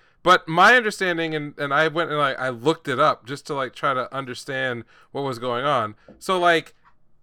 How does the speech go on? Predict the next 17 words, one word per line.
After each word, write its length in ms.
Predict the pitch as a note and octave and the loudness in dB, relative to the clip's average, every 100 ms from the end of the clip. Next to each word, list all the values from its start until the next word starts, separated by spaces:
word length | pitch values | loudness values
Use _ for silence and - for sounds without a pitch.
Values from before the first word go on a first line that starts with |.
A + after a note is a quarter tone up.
| _ _ _ _ | _ _ _ _
let's 260 | E3 A3+ - | 0 0 0
assume 280 | C4 C4 A3+ | -4 -2 0
that 100 | G#3 | 0
they're 160 | F#3 | 0
the 80 | E3+ | -2
same 260 | - D#3 C#3 | -2 -2 -2
person. 460 | B2 A2 E2 - | -6 -8 -14 -18
So 180 | - C#3 | -10 -8
they 140 | B2 | -6
go 180 | C3 F3 | 0 2
to 160 | G3+ F3+ | 2 0
Mercury, 540 | E3+ E3 E3 D#3 D3+ | 0 -2 -2 -4 -6
the, 280 | C3 B2+ A2+ _ | -6 -8 -10 _
they 140 | C#3 A#2+ | -12 -10
change 400 | - D#3+ E3+ D3+ | -6 -4 -4 -6
their 140 | D#3+ | -6
name, 580 | C3 C3 B2+ B2+ B2 | -4 -6 -4 -6 -10